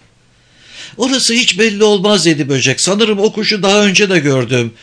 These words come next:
Don Salvara ile ilk teması gerçekleştirirken." "Ben de gördüğümden emin sayılırım." Carlo hiç bakmadan bir solonu sol elinin parmak eklemlerinde gezdiriyordu.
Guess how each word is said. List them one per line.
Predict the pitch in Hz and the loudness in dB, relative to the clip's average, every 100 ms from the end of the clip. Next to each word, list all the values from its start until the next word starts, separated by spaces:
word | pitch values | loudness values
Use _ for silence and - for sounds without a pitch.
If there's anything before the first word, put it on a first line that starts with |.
| - - | -20 -2
Don | 139 208 | 0 2
Salvara | 185 175 185 165 208 185 139 120 | 0 0 0 2 2 2 0 0
ile | 131 131 | -2 -2
ilk | 196 - | -4 -2
teması | 180 180 180 175 185 | 0 0 0 0 0
gerçekleştirirken." | 165 156 160 160 160 160 - 170 202 170 147 143 143 _ _ _ _ _ _ _ - - - | 0 -2 -2 -4 -2 -2 0 0 0 0 -2 -2 -6 _ _ _ _ _ _ _ -20 -20 -8
"Ben | - 202 214 | -2 0 0
de | |
gördüğümden | 113 92 87 92 87 92 87 | 0 -2 -2 -4 -4 -4 -4
emin | 101 104 117 | -4 -2 -2
sayılırım." | - 110 101 117 107 90 87 | -2 -2 -2 -2 -2 -2 -4
Carlo | 117 104 95 92 | -2 -2 -2 -4
hiç | 131 - | -4 -4
bakmadan | 117 117 101 98 110 101 | -4 -4 -4 -2 -2 -2
bir | 143 143 123 - - - | -2 -4 -6 -18 -20 -10
solonu | - 123 101 98 107 | -4 -2 -2 -2 -2
sol | - 156 151 | -2 0 0
elinin | 147 147 143 | 0 -4 -4
parmak | 139 139 135 127 | -4 -4 -4 -4
eklemlerinde | 120 113 127 120 120 120 110 | -6 -4 -6 -4 -4 -4 -4
gezdiriyordu. | 113 101 95 85 95 101 92 85 87 87 | -4 -2 -4 -4 -2 -2 -2 -2 -4 -4